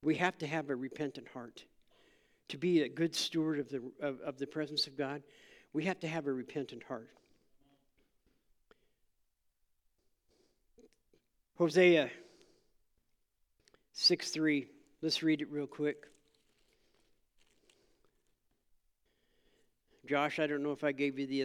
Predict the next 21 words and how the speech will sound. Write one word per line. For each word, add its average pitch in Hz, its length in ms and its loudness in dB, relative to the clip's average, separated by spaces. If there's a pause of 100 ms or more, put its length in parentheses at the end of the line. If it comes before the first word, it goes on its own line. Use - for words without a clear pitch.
(120)
that 135 180 0
or 135 60 -4
not. 131 300 -6
I 139 80 -2
don't 127 180 -8
know 135 100 -8
if 131 120 -10
I 135 60 -2
gave 127 240 -6
you 123 60 -6
Hosea 127 420 -6
six - 300 -10
three. 127 320 -6 (2250)
Well, 170 320 6
you 165 100 2
know 165 80 4
what? 151 300 -2 (1400)
It's 143 160 0
just 180 220 2
talking 190 360 6
about 151 360 4